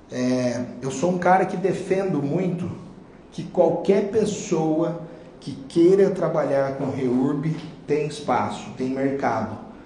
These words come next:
Não precisa ser advogado, não precisa ser arquiteto, não precisa ser nenhuma daquelas profissões.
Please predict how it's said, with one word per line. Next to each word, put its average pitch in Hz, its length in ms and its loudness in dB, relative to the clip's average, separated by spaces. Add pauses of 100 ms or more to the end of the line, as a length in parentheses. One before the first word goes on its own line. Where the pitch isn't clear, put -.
(140)
Não 165 460 4
precisa 151 560 -2
ser 139 240 -4
advogado, 127 640 -4 (400)
não 202 320 6
precisa 180 500 0
ser 165 140 0
arquiteto, - 640 -4 (300)
não 214 220 8
precisa 208 540 4
ser 202 200 8
nenhuma 220 420 8
daquelas 202 480 4
profissões. 139 840 -4